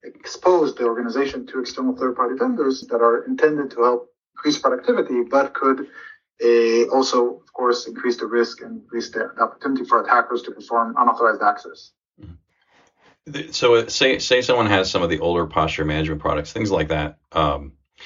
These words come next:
Speaker 2: they, they have some level of visibility into some, some of the saas applications, obviously, but do they have a point of visibility or control in the, this lateral saas to saas, uh,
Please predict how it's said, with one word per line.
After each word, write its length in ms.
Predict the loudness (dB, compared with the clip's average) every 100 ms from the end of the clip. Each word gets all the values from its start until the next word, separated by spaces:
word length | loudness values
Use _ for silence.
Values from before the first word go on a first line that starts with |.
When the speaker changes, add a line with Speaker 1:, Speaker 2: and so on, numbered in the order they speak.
| -20 _ _ 0
Speaker 2:
they, 480 | 4 4 2 0 -4
they 220 | 0 2
have 160 | 4 2
some 480 | 4 2 2 -4 -2
level 260 | 0 2 0
of 80 |
visibility 840 | 0 -2 2 4 4 4 2 0 -6 _ _ -2
into 640 | -2 -2 0 0 2 -2
some, 380 | 0 -2 -2 -2
some 180 | 0 2
of 80 |
the 80 | 2
saas 300 | 0 0 0
applications, 640 | -2 -4 -6 -6 -6 -6 -8
obviously, 480 | -6 -4 -4 -6 -8 -20 -20 _ 0
but 160 | 2
do 120 | 2 2
they 180 | 2
have 180 | 4 2
a 60 | 0
point 260 | 0 2
of 80 | 2
visibility 760 | 0 -2 -2 0 2 0 -2 -4
or 240 | -4 -2
control 760 | -2 -6 -2 2 4 4 2 -2 _ _
in 240 | -6 -4
the, 380 | 2 4 4 0 -8 _ _ _
this 240 | -6 -6 0
lateral 500 | 2 2 4 4 2
saas 400 | 0 0 -2 -2
to 100 | -2
saas, 680 | 0 0 -2 -6 -12 -12 -16 _ _ _ _ -20 _
uh, 260 | -6 -6